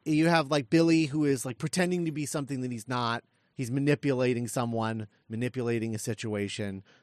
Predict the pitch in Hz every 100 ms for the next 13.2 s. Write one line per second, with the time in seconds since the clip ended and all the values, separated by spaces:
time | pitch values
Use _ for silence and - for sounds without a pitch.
0 | - 120 120 113 135 117 113 113 98 117
1 | 113 110 110 123 110 104 107 104 104 104
2 | - - _ - 110 117 107 104 110 190
3 | 151 135 117 110 _ _ _ _ _ 160
4 | 170 170 220 208 170 - 277 240 196 170
5 | 156 _ _ - 214 208 175 190 170 147
6 | - _ - 185 196 175 220 233 208 226
7 | 208 202 190 190 185 180 185 175 156 170
8 | 127 123 135 139 135 135 135 131 147 208
9 | 233 - - 180 196 185 170 170 165 165
10 | 165 151 131 127 123 151 196 190 190 185
11 | 180 139 123 123 120 123 196 190 180 180
12 | 160 143 117 110 135 170 175 170 170 165
13 | 143 123